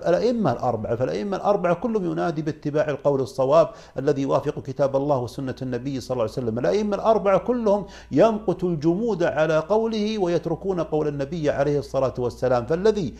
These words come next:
يعظم الأئمة الأربعة ويتبع الأئمة الأربعة ولكن يقدم القول الموافق للسنة حتى وإن خالف المذهب المتبوع، هذا هو مسلك الأئمة الأربعة. ألم يقل أبو حنيفة: "إذا خالف قولي قول رسول الله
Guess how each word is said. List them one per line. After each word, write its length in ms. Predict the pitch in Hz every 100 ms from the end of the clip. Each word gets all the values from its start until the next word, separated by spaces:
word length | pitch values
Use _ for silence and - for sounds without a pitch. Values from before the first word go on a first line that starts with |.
| - -
يعظم 680 | 143 147 180 220 165 170 156
الأئمة 540 | 151 147 151 160 135
الأربعة 480 | 127 143 131 117 117
ويتبع 640 | 117 135 - 220 208 165
الأئمة 480 | 156 151 160 156 143
الأربعة 500 | - 143 135 120 123
ولكن 460 | 147 180 214 208 202
يقدم 680 | 190 - 196 180 190 214 208 - -
القول 360 | 165 190 196 185
الموافق 540 | 165 165 185 170 175 160
للسنة 560 | 147 - 190 151 120
حتى 340 | 113 247 247 185
وإن 200 | 165 139
خالف 500 | 151 160 139 151 156 - - 143
المذهب 420 | 147 180 143 143
المتبوع، 520 | 143 143 139 226 233 - - -
هذا 260 | 240 233
هو 140 | 185 185
مسلك 340 | 180 170 156
الأئمة 440 | 151 135 139 127 -
الأربعة. 500 | 113 104 98 104 139
ألم 180 | 160
يقل 280 | 202 208 139 - - 127
أبو 200 | 151 127
حنيفة: 440 | 127 156 190 139
"إذا 200 | 131 127
خالف 360 | - 160 139 135
قولي 320 | 170 165 127
قول 320 | - 151 131
رسول 220 | 120 139
الله 320 | 127 139 160